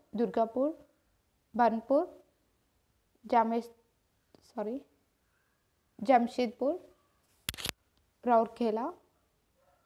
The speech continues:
Bokhara are situated in a region that spreads over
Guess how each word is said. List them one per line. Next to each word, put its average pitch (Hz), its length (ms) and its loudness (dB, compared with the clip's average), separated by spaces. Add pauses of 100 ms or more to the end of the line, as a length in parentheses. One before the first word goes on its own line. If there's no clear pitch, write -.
(180)
Bokhara 247 520 0 (120)
are 226 360 4
situated 269 640 0
in 226 140 -2
a 220 100 -2
region 240 380 0
that 247 140 -4
spreads 240 360 -4
over 240 280 -2